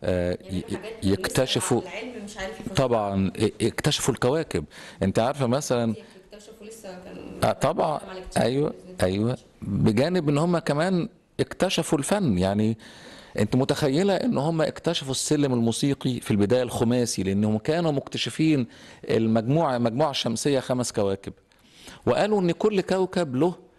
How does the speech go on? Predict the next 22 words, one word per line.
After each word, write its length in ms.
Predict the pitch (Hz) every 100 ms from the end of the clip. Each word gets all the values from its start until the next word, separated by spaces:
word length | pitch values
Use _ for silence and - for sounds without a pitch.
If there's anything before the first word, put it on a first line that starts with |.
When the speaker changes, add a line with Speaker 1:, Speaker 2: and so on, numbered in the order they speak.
| - _ _
Speaker 1:
موسيقى 480 | 123 123 170 - 127
معينه 580 | 113 110 110 113 92 98
ورنه 360 | 107 123 117
معينه 500 | 104 95 95 95 92
وسلم 340 | 90 - 113 101
موسيقي. 440 | 95 - 90 - - - - - -
ولما 280 | - 139 175
اكتشفوا 560 | 175 214 233 190 156 113 - - _
الكوكبين 640 | 139 123 151 127 131 156 185
الاخرين، 600 | 135 127 131 107 110 107 - -
سبع 320 | - 139 113
كواكب، 420 | - 90 - -
عملوا 320 | 110 180 226
السلم 380 | 190 - 220 202
السباعي. 600 | 196 190 208 226 147 107 - - - -
متخيله 640 | 120 - 185 170 208 190 165 - - -
ارت-، 240 | 143 139 -
Speaker 2:
الفلك 500 | 214 - 220 240 233 190
بالموسيقى. 520 | 185 180 180 - 110
Speaker 1:
بالموسيقى 720 | 113 143 143 - 208 - 160
والفن 420 | 139 - 180 180
والحياه 480 | 156 135 - 135 170